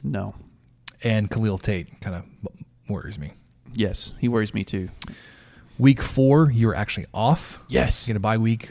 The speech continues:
Speaker 2: September twenty-first. Next week at Oklahoma, one two three,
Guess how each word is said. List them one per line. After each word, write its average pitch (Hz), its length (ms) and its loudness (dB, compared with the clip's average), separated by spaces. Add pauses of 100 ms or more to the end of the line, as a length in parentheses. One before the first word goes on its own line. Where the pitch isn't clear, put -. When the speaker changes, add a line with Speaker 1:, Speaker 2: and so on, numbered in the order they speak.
(140)
Speaker 2:
September - 440 -4
twenty-first. - 720 0 (180)
Next 123 320 0
week 120 220 4 (100)
at 117 160 -2
Oklahoma, 120 500 2
one 107 220 2
two 107 160 -2
three, 120 460 2